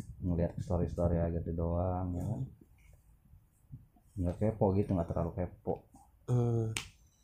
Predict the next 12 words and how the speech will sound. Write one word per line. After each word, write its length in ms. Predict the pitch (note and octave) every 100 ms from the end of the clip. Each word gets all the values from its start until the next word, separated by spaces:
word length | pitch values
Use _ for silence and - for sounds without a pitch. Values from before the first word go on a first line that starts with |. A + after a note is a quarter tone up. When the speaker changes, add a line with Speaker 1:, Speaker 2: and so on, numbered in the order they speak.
| - - - - -
Speaker 2:
Terus 480 | - C#3 C#3+ - -
lu 220 | B2 C3+ C#3
ada 460 | - A2+ G#2 G2+ - - _ _ -
tips-tips 720 | B2+ A2+ - - A2+ - A2
gitu 240 | G#2 -
nggak 160 | A2 G2+
sih 160 | - G#2+
cara 380 | A2 G#2 G2 - - - - - - -
agar 640 | A#2+ G2 G2 G2 G2+ - - - _ -
cepet 360 | - - -
beradaptasi 1000 | G#2 G2+ G2 G2 - G#2 G2+ - G2+ - - - - - - -
atau 420 | G2+ G2 G2 F#2+